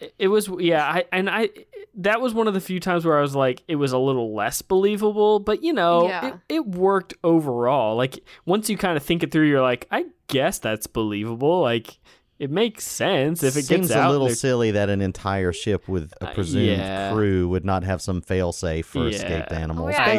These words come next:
Speaker 2: how,
Speaker 1: Yeah.
Speaker 2: were there only
Speaker 3: whatever.
Speaker 2: two? How many? Yeah, I just, I had a lot of questions. Honestly, when I was looking back, thinking back on my notes <laughs> or on the film, I was like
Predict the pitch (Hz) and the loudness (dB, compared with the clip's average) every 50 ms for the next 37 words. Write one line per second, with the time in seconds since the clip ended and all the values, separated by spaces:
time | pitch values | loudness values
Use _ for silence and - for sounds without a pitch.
0 | 202 196 - - 180 - - 285 285 - 262 - 233 262 269 269 285 320 302 127 | 2 2 2 2 2 0 0 -2 -2 -2 -2 -4 -4 -6 -6 -6 -4 -2 0 0
1 | 117 107 98 92 95 95 95 196 359 359 302 240 220 214 202 196 190 - - - | 2 2 2 0 0 -2 -2 -4 -6 -8 -8 -8 -8 -8 -8 -8 -10 -12 -10 -6
2 | 240 214 190 185 - 214 294 285 294 - - _ - 302 359 294 220 202 190 190 | -4 -2 -2 0 -2 -2 -4 -6 -8 -12 -14 _ -4 -2 0 0 0 0 -2 -4
3 | 180 - - 196 196 - 196 180 - - - - - - 262 277 269 - 262 254 | -4 -6 -8 -10 -10 -10 -12 -16 -18 -20 -20 -16 -8 -4 -4 -4 -4 -4 -4 -6
4 | 233 226 226 220 220 208 208 208 240 240 - 247 233 214 214 202 208 208 _ _ | -4 -4 -4 -4 -6 -8 -10 -10 -10 -10 -10 -10 -8 -4 -4 -4 -4 -6 _ _
5 | _ _ _ _ _ _ _ _ _ _ _ - 240 - 240 220 196 208 196 196 | _ _ _ _ _ _ _ _ _ _ _ -12 -10 -10 -10 -10 -6 -4 -2 -2
6 | 190 - 208 208 208 185 185 190 190 190 185 180 - - - - - - 254 214 | -4 -6 -10 -10 -10 -10 -8 -8 -8 -6 -8 -8 -8 -10 -12 -12 -12 -12 -14 -14
7 | - _ _ _ _ - - - - - - - 208 202 185 - - - - 214 | -16 _ _ _ _ -20 -18 -18 -18 -14 -10 -10 -10 -10 -10 -12 -14 -10 -6 -6
8 | 208 208 196 196 196 - - 208 196 190 175 170 175 190 190 _ _ _ _ _ | -6 -6 -6 -10 -12 -10 -8 -6 -6 -6 -6 -8 -12 -16 -20 _ _ _ _ _
9 | _ _ _ _ _ _ _ 214 208 214 208 202 196 185 - - | _ _ _ _ _ _ _ -18 -18 -16 -14 -14 -14 -14 -14 -18